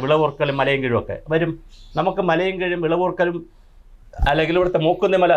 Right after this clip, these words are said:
തിരുവനന്തപുരം പള്ളിച്ചൽ പഞ്ചായത്തിൻ്റെ കിടക്കുന്ന മൂക്കുന്നിമല വെസ്റ്റേൺ ഘാട്ടിൽ വരുമോ? ഒരു വലിയ ചർച്ചയാണ്. വരും. അഞ്ഞൂറ്റി മുപ്പത്തിനാല്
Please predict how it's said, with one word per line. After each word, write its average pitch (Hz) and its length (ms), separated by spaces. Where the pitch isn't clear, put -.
തിരുവനന്തപുരം 170 420
പള്ളിച്ചൽ 180 380
പഞ്ചായത്തിൻ്റെ 170 560
കിടക്കുന്ന 156 380
മൂക്കുന്നിമല 170 540
വെസ്റ്റേൺ 170 400
ഘാട്ടിൽ 151 320
വരുമോ? 143 260
ഒരു 170 120
വലിയ 240 200
ചർച്ചയാണ്. 233 400
വരും. 156 200
അഞ്ഞൂറ്റി 156 360
മുപ്പത്തിനാല് 127 400